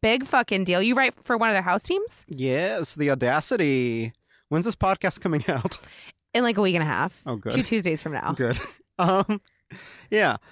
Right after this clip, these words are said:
Speaker 2: I write for The Audacity. Uh, yeah, that's basically a full-time job. That's the main thing I'm doing now. I have a little day job
Speaker 1: Whoa.
Speaker 2: where I write clickbait, baby. Um, yeah. No, the U C B is great. Do you have questions for me?
Speaker 1: Wait, isn't U-,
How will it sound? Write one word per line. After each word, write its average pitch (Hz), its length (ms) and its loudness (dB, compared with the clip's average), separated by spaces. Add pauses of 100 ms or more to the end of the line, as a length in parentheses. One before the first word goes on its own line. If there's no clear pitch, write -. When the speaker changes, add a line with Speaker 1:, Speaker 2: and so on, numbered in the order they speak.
(180)
Speaker 2:
I 196 100 6
write 190 240 4
for 196 160 2
The 175 380 4
Audacity. 156 880 0
Uh, 147 300 2
yeah, 226 100 0 (480)
that's 226 180 0
basically 254 360 0
a 208 40 0
full-time 214 380 0
job. 170 340 2
That's 139 200 -2
the 151 60 0
main 135 180 0
thing 151 180 -2
I'm 131 100 0
doing 127 300 0
now. 123 240 0
I 131 60 0
have 123 120 0
a 226 40 -2
little - 280 2
day - 240 2
job 131 160 0
Speaker 1:
Whoa. 262 60 -2
Speaker 2:
where 123 100 0
I 117 60 0
write 110 340 -2
clickbait, - 520 -14
baby. 370 200 -14 (720)
Um, 165 920 2 (220)
yeah. 156 520 -2 (420)
No, 311 200 0
the 190 100 -2
U 233 80 -4
C - 160 -4
B 247 120 -4
is 226 120 -6
great. 226 460 -8 (320)
Do 226 80 2
you 254 40 4
have 277 100 -2
questions 370 680 2
for 466 180 2
me? 392 260 6
Speaker 1:
Wait, 392 140 4
isn't 427 320 4
U-, 311 240 4